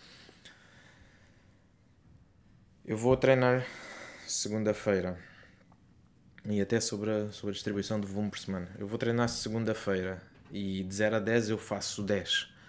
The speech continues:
e fico carregado de dores. E na quarta-feira eu vou repetir membros inferiores, mas como estou com dores, eu já só consigo dar ali um quatro e na sexta estou com dores outra vez e só dei quatro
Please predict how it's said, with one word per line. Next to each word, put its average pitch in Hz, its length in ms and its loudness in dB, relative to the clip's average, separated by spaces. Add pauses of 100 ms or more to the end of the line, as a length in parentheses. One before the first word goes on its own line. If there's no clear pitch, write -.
(380)
e - 80 -8
fico - 440 -8
carregado 107 580 2
de 104 240 -2
dores. - 500 -2 (320)
E 104 160 -2
na 101 120 2
quarta-feira 127 500 4
eu 104 60 4
vou 123 140 6
repetir - 340 0
membros 104 420 0
inferiores, 110 640 2
mas 101 240 -4
como 156 220 2
estou 151 180 0
com 139 200 0
dores, 139 500 4 (500)
eu 104 80 0
já 110 140 2
só 117 160 2
consigo 113 360 2
dar 107 160 6
ali 107 220 4
um 113 140 0
quatro 143 600 8
e 120 80 0
na 117 140 2
sexta 117 400 2
estou 113 140 -4
com 117 120 0
dores 110 180 0
outra 110 240 2
vez 123 200 4
e 120 80 2
só 110 160 2
dei 104 160 -2
quatro - 420 -4